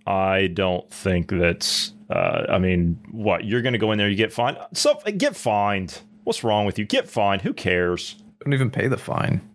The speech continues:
Speaker 1: No,
Speaker 2: Like,
Speaker 1: I, I wouldn't,
Speaker 2: the,
Speaker 1: I wouldn't
Speaker 2: the
Speaker 1: pay the fine. As a matter of fact, I'd sue you for discrimination. That's what I would do.
Speaker 2: Yeah. The nonsense that they're doing, like, decorum.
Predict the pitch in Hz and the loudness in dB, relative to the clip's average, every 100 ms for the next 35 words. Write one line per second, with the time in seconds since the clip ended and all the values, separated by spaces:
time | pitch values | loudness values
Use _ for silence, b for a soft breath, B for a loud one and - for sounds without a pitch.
0 | - 165 139 113 120 131 135 127 101 127 | -6 0 0 0 0 0 2 0 -2 0
1 | 139 123 131 160 - 131 139 117 147 131 | 0 0 0 0 0 0 0 0 0 0
2 | 165 147 113 - 175 180 120 117 107 - | 0 0 0 0 2 2 2 0 0 0
3 | 143 131 170 - 92 - 127 107 98 123 | 0 0 0 -2 -4 0 0 0 0 0
4 | 127 82 - 117 - 151 123 - - _ | 0 -2 -6 -10 0 4 4 0 -18 _
5 | 139 156 156 170 214 196 - 110 92 104 | -2 2 2 2 2 0 0 0 0 0
6 | 113 98 123 120 - 123 120 - _ - | 0 0 0 0 0 0 0 -2 _ 0
7 | 135 135 - 143 113 95 73 - | 2 2 -2 0 0 0 -2 -8